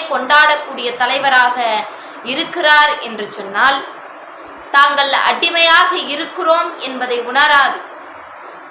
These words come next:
தாங்கள் நசுக்கப்பட்டு அழுத்தப்பட்டு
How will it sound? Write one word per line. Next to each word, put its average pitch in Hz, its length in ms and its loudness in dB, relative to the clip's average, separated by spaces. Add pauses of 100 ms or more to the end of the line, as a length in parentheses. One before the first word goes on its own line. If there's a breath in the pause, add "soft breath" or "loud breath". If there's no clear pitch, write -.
தாங்கள் 294 440 4 (160)
நசுக்கப்பட்டு 311 840 2 (300)
அழுத்தப்பட்டு 339 720 0